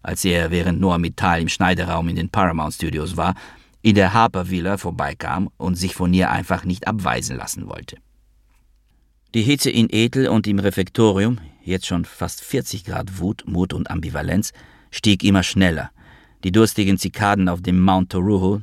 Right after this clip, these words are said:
zirpten und jammerten im Stil panischer Katzen, und als sich Gary jetzt zärtlich zu seinem aufstehenden Vater herunterbeugte, um ihm etwas zuzuflüstern,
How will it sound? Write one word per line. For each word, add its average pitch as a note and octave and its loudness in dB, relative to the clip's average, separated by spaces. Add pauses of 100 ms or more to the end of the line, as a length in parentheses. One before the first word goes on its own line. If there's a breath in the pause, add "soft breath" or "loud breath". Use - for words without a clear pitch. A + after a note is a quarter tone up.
zirpten G2 0
und F2+ 2
jammerten F#2+ 2
im F2 0
Stil F#2+ 0
panischer F2+ 0
Katzen, - -4 (440 soft breath)
und A2+ 4
als G#2+ 2
sich F#2+ -2
Gary A#2 4
jetzt - -4
zärtlich A2 -6
zu F#2+ -8
seinem F#2+ 0
aufstehenden F#2 -2
Vater G#2 -4
herunterbeugte, F2 -4 (440 loud breath)
um F#2+ 4
ihm F2+ 4
etwas - -4
zuzuflüstern, A#2 -4